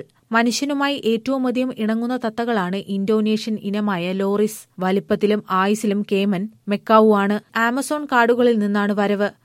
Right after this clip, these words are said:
ശരാശരി പ്രായം തൊണ്ണൂറ്. അടിസ്ഥാന വില ഒരു ലക്ഷം രൂപ.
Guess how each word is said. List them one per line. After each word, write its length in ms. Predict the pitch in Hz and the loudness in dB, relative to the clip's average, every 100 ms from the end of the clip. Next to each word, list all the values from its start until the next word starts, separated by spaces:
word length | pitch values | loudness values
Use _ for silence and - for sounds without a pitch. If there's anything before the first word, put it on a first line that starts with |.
| _ - | _ -6
ശരാശരി 560 | 202 190 196 - 208 | -2 0 0 0 -2
പ്രായം 400 | 214 196 180 202 | -2 -2 -2 -2
തൊണ്ണൂറ്. 460 | 220 196 196 208 202 - - | -2 0 2 2 0 -6 -4
അടിസ്ഥാന 500 | 220 220 220 226 220 | 0 0 0 0 0
വില 200 | 208 190 208 - | 0 0 -2 -2
ഒരു 200 | 202 226 | -2 0
ലക്ഷം 360 | 208 - 208 196 | -2 -2 -4 2
രൂപ. 200 | 202 | 0